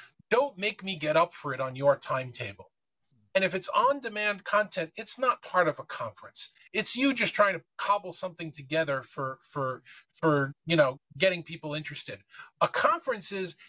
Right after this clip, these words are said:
here's the speaker, here's the topic, here's the technology, and ask your questions and engage and, and, and do have some of that ability to go back and forth. Otherwise, I'll, I'll just watch it on an airplane on the way home or, or, or in an evening or whatever.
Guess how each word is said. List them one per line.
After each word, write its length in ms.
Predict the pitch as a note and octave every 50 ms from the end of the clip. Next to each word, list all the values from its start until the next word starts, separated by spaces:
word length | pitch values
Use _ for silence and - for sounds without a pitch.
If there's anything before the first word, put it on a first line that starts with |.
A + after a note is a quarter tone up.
| _ _
here's 380 | - - C#4+ D#4+ E4 D#4+ D#4
the 100 | - A#3+
speaker, 560 | - - - - A#3 A#3 A#3 - - F3+ E3
here's 360 | D#3+ D#3 G3+ B3 C4+ C4 - -
the 100 | F#3 E3+
topic, 600 | - - - - A3+ A#3 - - D3 B2 - -
here's 360 | - G#3 A#3 B3 B3+ A3 F#3+
the 120 | F#3+ E3+
technology, 840 | - - G3 - - F#3+ G3+ A3 A#3+ A#3 G#3 D#3+ D3 D#3 D3+ D3 - - - - - - _ _ -
and 100 | G3 G3
ask 380 | G3 G#3 A#3+ C4 B3 - - -
your 100 | F#3+ E3
questions 640 | - - A3+ B3 - - - - C3+ B2+ B2+ -
and 200 | - D#3+ E3+ F3
engage 1120 | F3 F3 E3+ D#3+ C#3+ C3 - - F#3 G#3+ B3+ B3+ G#3 D3+ A2 G#2 - - - - - - - - - - - _ -
and, 120 | E3+ E3+ D3
and, 200 | D3+ F3 F3+ F3+
and 280 | - E3+ F3 F3+ D#3+ -
do 220 | - B3+ C#4+ C#4+ - - -
have 340 | - - - A#3 C4+ D4+ -
some 220 | - - C4 B3
of 60 | A3 G3+
that 120 | G3 F#3+
ability 440 | F3+ E3+ F3+ F#3+ G3+ G3 F#3 F#3 F3
to 60 | E3+
go 160 | D#3+ E3+ E3+
back 260 | D#3+ E3+ E3+ D#3+ -
and 100 | - D#3
forth. 180 | - F#3 D#3 C3+ - - - - - -
Otherwise, 540 | - C4+ D4 D#4+ C#4+ A#3+ G#3 F3+ F3+ F3 - - -
I'll, 160 | G#3 G#3+ - -
I'll 120 | A3 A#3+
just 180 | B3 A3+ G3 -
watch 260 | G#3 A3 A3 G#3 -
it 80 | G3 G3+
on 120 | G3 F#3+
an 80 | F#3 F3+
airplane 420 | G#3 B3 B3 - - G3 F3+ E3+
on 140 | E3 D#3+ D#3
the 40 | D#3+
way 180 | D#3 F3+ F3
home 340 | E3+ F#3 A#3 B3 A#3+ A3 G3
or, 200 | F3+ E3+ D#3+ D#3+
or, 300 | D#3 E3+ E3+ E3 E3 D#3+
or 140 | D#3+ E3+ E3+
in 60 | E3
an 100 | E3 E3+
evening 340 | G3+ A#3 A#3 G3+ F#3+ E3+ E3
or 80 | E3
whatever. 340 | D#3 E3 F#3+ G#3+ G#3 F3+ C#3+